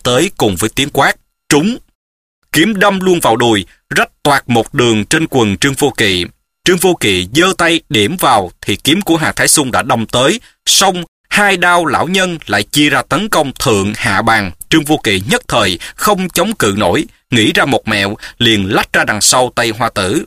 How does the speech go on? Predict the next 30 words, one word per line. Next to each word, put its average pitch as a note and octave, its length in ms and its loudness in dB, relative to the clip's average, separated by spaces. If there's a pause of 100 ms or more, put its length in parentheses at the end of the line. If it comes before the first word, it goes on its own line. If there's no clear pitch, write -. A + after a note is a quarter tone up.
Ban E3 140 0
Thục - 180 -6
Nhàn A2 300 -2
liền G#2+ 280 0
đuổi G#2+ 180 0
theo, D#3+ 300 2 (220)
đâm F#3 260 0
một A2+ 220 -2
nhát C3+ 200 -2
kiếm. D3+ 260 0 (300)
Chiêu C#3+ 180 2
số - 240 2
độc - 260 -4
địa, G#2+ 340 2
kinh A#2 180 0
lực A2+ 220 -2
mãnh G#2 280 -2
liệt, C3 200 0 (140)
nhất E3 240 0
quyết B3 280 -2
đưa D#3 120 4
Trương E3 200 2
Vô D3 200 0
Kỵ G2+ 200 0
vào G2+ 320 0
tử G#2 220 -2
địa, G#2 320 0 (320)
chẳng A#2 280 -2
còn C3 240 2
là F#2+ 100 -6